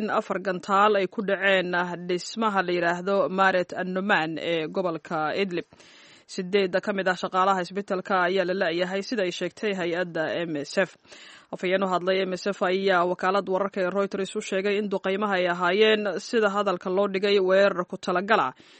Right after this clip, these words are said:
isla markaana burburka isbitaalka uu sababayo in afartan kun oo qof ay waayaan daryeel caafimaad. Kooxda fadhigeedu yahay Britain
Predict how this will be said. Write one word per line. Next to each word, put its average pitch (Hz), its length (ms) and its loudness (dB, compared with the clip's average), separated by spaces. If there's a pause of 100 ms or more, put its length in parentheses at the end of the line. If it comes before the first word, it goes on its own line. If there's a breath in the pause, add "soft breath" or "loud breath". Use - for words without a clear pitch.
(100)
isla 294 240 2
markaana 214 420 6
burburka 196 460 -2
isbitaalka 190 560 -2
uu 180 180 -2
sababayo 196 720 2
in 226 240 -2
afartan 202 560 -4
kun 269 260 2
oo 190 140 4
qof 202 240 0
ay 180 160 2
waayaan 175 640 2
daryeel 175 320 -2
caafimaad. 156 520 0 (280)
Kooxda 185 320 0
fadhigeedu 175 480 -4
yahay 170 160 -4
Britain 175 420 -2